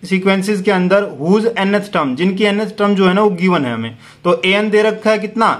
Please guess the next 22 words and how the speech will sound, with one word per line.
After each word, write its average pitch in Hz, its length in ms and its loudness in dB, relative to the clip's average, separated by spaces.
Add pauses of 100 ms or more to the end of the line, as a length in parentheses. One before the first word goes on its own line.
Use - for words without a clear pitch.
n 190 240 0
into 196 420 0
n 190 200 2
plus 202 300 0
one 202 280 0
into 190 300 -2
में 208 240 2
two 202 160 0
n 202 140 0
plus 196 300 -2
one 190 300 -2
upon 185 300 0
में 226 300 2 (200)
सिक्स 202 260 -2
के 151 160 -4
equal, 120 380 -6 (220)
तो 175 60 -2
इसकी 185 280 0
हमें 202 240 0
ए 214 280 0
टेन 208 260 -2
value 196 500 0